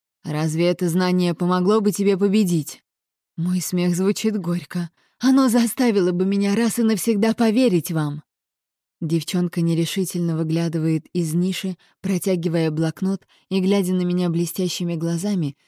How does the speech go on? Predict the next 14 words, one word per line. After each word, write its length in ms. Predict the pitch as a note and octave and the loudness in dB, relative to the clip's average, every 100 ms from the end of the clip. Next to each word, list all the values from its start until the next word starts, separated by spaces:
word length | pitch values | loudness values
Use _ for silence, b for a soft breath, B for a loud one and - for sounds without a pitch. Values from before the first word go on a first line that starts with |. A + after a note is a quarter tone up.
| _ - | _ -6
но 160 | D#3+ | -2
мужчина 480 | E3 E3 F#3 F3+ E3 | -2 -2 -2 -2 -2
утаскивает 680 | D3+ D#3 D#3 - D3 D3 D3 | -2 -6 -8 -8 -6 -6 -6
её 200 | C#3+ D3 | -6 -6
обратно. 640 | C#3+ C#3+ C#3+ - E3 D3 _ _ _ _ _ _ | -6 -8 -10 -14 -18 -18 _ _ _ _ _ _
Кто-то 420 | - - F#3+ - | -18 -10 -8 -4
в 60 | E3 | -4
этой 260 | E3+ F3+ E3 | -2 -4 -4
толпе 460 | E3+ D#3 F3+ F#3+ | -4 -6 -4 -4
одет 280 | F3 D#3+ F3 | -2 -2 -4
в 100 | - | -4
платье 440 | E3+ E3+ E3 E3+ | -4 -2 -2 -4
с 120 | D3+ D#3+ | -6 -4
оборками, 680 | D3 D#3+ F#3 - E3+ D#3+ | -4 -4 -6 -4 -2 -2